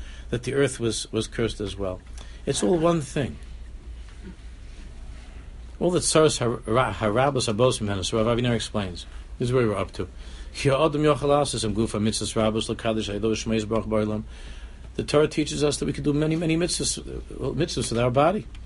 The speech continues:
with our, with our lives. Our lives are filled with opportunities of fixing, of build, of making second new luchas, of fixing, making new luchas. And the chiddush is, like we, like we were learning last Shabbos morning, the chiddush is, v'ch-, Hashem Yisbarach says, "V'chasati luchas,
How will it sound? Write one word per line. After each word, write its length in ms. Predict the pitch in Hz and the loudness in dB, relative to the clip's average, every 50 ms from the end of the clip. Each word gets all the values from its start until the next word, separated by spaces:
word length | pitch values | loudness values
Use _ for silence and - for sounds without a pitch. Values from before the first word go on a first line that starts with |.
| - - - - - - - - - - - - - - - - - - - - | -14 -14 -14 -14 -14 -14 -14 -16 -16 -16 -14 -14 -12 -12 -12 -12 -12 -12 -14 -4
with 140 | - 120 123 | -2 2 2
our, 120 | 131 123 - - - | 2 2 0 -4 -4
with 120 | 117 120 | 4 6
our 120 | 139 143 | 6 8
lives. 340 | 147 165 185 254 277 - - | 8 6 6 4 2 0 0
Our 100 | - 113 | 0 2
lives 280 | 117 127 143 156 139 151 | 4 4 4 2 2 0
are 20 | |
filled 240 | 127 - - 170 151 | -4 0 0 0 2
with 100 | 151 151 | 2 2
opportunities 680 | 165 151 - 156 139 - 170 190 185 143 131 123 107 | 0 0 0 -2 -2 -2 0 0 0 0 0 0 0
of 100 | 123 113 | 0 -2
fixing, 500 | - - 175 170 - - - 151 117 104 - - - | -2 -2 -2 -2 -2 -4 -4 -4 -6 -6 -10 -10 -6
of 240 | 117 117 110 113 117 | -4 -4 -2 0 2
build, 200 | 131 151 160 - | 2 2 2 0
of 140 | 120 120 123 | -2 -2 0
making 240 | 135 139 - 143 | 0 0 0 -2
second 360 | 127 - - 147 139 - 151 156 | -4 -2 -2 -2 -2 0 0 2
new 120 | 175 190 | 2 2
luchas, 360 | 190 170 - - 92 - - - - - - - - - - - | 2 0 -2 -6 -10 -10 -12 -12 -14 -14 -14 -14 -14 -14 -12 -10
of 80 | - 113 | -10 -6
fixing, 240 | - 127 113 - 135 | -4 -4 -4 0 0
making 300 | 139 143 143 151 147 147 | 0 0 0 0 2 2
new 100 | 170 185 | 2 2
luchas. 540 | 185 185 180 - - - - - - - - - - - - - - - - - - - - - - - - - - - - - - - - - - - - - - - - - - - - - - - - - - - - - - | 2 2 0 -2 -4 -8 -10 -10 -12 -12 -12 -12 -14 -14 -14 -12 -12 -12 -14 -14 -14 -14 -14 -12 -12 -12 -14 -14 -14 -14 -14 -16 -16 -16 -16 -14 -14 -14 -14 -14 -14 -14 -12 -12 -12 -12 -12 -12 -12 -12 -12 -12 -14 -14 -14 2 4
And 140 | 147 147 143 | 4 4 4
the 60 | 127 | 2
chiddush 460 | - - 190 180 180 151 - - 151 | 2 2 2 4 4 2 2 0 4
is, 380 | 180 214 220 180 147 135 - - - - - - - - - - - | 4 4 4 4 2 -2 -4 -8 -10 -12 -14 -12 -14 -14 -14 -4 -2
like 140 | 127 123 - | -2 0 0
we, 120 | 143 135 | -2 0
like 220 | 120 131 131 123 131 | 2 2 2 2 2
we 80 | 135 | 0
were 60 | 131 | 4
learning 240 | 127 143 143 147 139 | 4 4 4 6 4
last 140 | 139 139 135 | 4 4 2
Shabbos 320 | - 156 147 143 147 - | 2 2 2 0 0 -2
morning, 140 | - 170 160 | 0 0 0
the 200 | 143 135 - 170 | 0 2 0 -2
chiddush 180 | 151 139 - 175 | -2 0 0 0
is, 140 | 165 131 123 | 0 0 0
v'ch-, 220 | 135 117 127 120 | -4 -4 -4 -2
Hashem 300 | 123 127 123 - 170 160 | 0 0 2 2 0 -2
Yisbarach 240 | 131 131 151 147 139 | 0 0 0 0 0
says, 160 | - 160 - | 0 -2 -2
"V'chasati 480 | 143 131 - - - - - - 170 156 | -2 -4 -4 -2 -2 -2 0 2 2 4
luchas, 320 | 165 175 151 160 143 - | 4 4 2 0 -4 -4